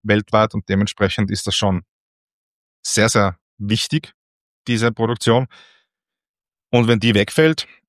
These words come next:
hat man mit Mexiko den, den, den größten Produzenten, der jetzt auch nicht im politischen Westen situiert ist. Das heißt, man hat da auch jetzt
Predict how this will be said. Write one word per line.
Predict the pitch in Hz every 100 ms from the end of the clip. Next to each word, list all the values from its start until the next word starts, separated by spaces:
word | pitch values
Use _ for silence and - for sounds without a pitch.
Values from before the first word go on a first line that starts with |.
| -
hat | 104
man | 110
mit | 107
Mexiko | 98 - 139 131
den, | 127 131 120
den, | 131 120
den | 123
größten | 110 113 - 117
Produzenten, | 117 - 117 120 131 117
der | 101 -
jetzt | 90 -
auch | 92
nicht | 135 120
im | 123
politischen | 123 117 117 - 104
Westen | 107 131
situiert | 123 120 110 113
ist. | 110
Das | 110 -
heißt, | 107
man | 110 101
hat | -
da | 98
auch | 101 -
jetzt | - -